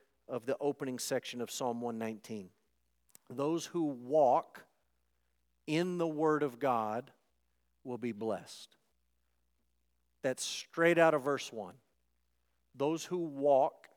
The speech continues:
in the word of God will be blessed by God. And really, the structure of this opening stanza is pretty simple.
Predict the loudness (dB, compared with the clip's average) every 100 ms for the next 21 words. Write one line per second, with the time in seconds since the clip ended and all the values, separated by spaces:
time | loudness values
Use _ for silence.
0 | _ _ _ -8 -4 -2 -2 0 2 2
1 | -2 0 0 2 -2 -6 _ _ _ _
2 | _ _ -12 -8 -6 -6 -8 -6 0 2
3 | 0 -4 -10 -14 -20 _ -6 -2 -2 -4
4 | -14 -16 _ _ _ _ _ _ _ _
5 | _ _ _ _ _ _ _ _ _ _
6 | _ _ _ -14 -8 0 4 4 4 0
7 | 0 2 2 0 -2 0 -2 -2 0 0
8 | 0 -4 -4 -2 0 0 0 -2 -2 -6
9 | -12 -10 -8 -6 -4 -2 -2 -2 -6